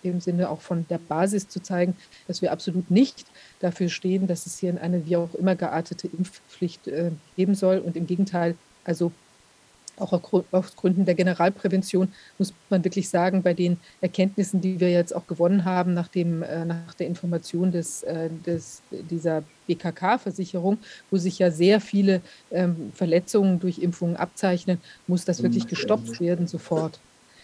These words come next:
Speaker 1: weil es eben auch nicht hinzunehmen ist, dass wir unsere ganze Bevölkerung in dieser Form, ähm, schädigen,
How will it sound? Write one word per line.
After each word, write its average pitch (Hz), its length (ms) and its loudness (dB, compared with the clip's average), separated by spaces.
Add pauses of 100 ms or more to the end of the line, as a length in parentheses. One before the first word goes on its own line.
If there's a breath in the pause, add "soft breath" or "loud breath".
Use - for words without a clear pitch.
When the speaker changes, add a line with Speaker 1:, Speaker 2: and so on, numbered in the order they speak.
(200 soft breath)
Speaker 1:
weil 170 140 -2
es 170 140 -4
eben 165 200 0
auch 135 140 -4
nicht 175 140 -2
hinzunehmen 190 500 2
ist, 175 240 -4
dass 170 160 -8
wir 170 100 0
unsere 170 300 -4
ganze 165 260 -4
Bevölkerung 165 600 -6
in 160 100 -4
dieser 175 300 0
Form, 165 380 -4 (340 soft breath)
ähm, 160 540 -6 (420)
schädigen, 185 640 2